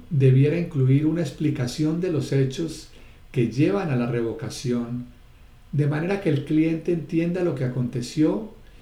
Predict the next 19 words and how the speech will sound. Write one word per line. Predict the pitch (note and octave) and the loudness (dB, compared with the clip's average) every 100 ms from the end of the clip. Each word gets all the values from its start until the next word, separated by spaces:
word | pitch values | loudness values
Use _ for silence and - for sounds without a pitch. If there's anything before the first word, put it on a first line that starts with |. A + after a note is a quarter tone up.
| - - | -18 -2
y | C#3+ | 0
pueda | C3 D#3+ F#3 G3+ | 2 4 4 4
entender | G3 D#3 B2 A#2+ C#3+ D3+ | 0 -2 -2 0 0 0
las | C#3 - | -2 -2
razones | A2 - C#3+ B2 G#2+ | -4 -4 0 0 -2
del | G#2 | -6
incumplimiento. | G2+ - F#2+ G#2+ F#2+ G2+ G2+ - C#3 - - - - - - - - - - - - - | -8 -10 -10 -8 -10 -8 -12 -14 -16 -18 -20 -20 -20 -20 -20 -20 -20 -20 -20 -20 -20 -8
Con | C3+ G#2+ | -4 2
ello, | B2+ C#3 F#3 - | 2 4 2 -2
estamos | - - C3+ C3 - | -10 -2 0 0 0
creando | B2 A#2+ B2 C#3+ | -4 -2 -2 -2
contexto | C3+ A#2 - D3+ D3+ - F#3 G#3 - - | -4 -6 -2 -2 -2 -4 -6 -6 -12 -4
para | C3 A#2 | -2 -2
nuestra | A2 G2 - | -4 -8 -8
revocación. | G#2 G2+ G2 - - - A2 G2+ G#2+ - - - - - - - - - - - - - - - - | -6 -8 -8 -12 -12 -8 -8 -10 -16 -20 -20 -20 -20 -20 -20 -20 -20 -20 -20 -20 -20 -20 -20 -20 -12
Muchas | - F3+ A3 F#3 | -6 0 2 4
veces, | G3 G3 C#3+ B2+ | 4 4 0 -2
sin | - - A#2+ | -4 -4 -2
embargo, | G#2 A2 A#2 C#3+ F3 | -2 -4 -4 -4 -6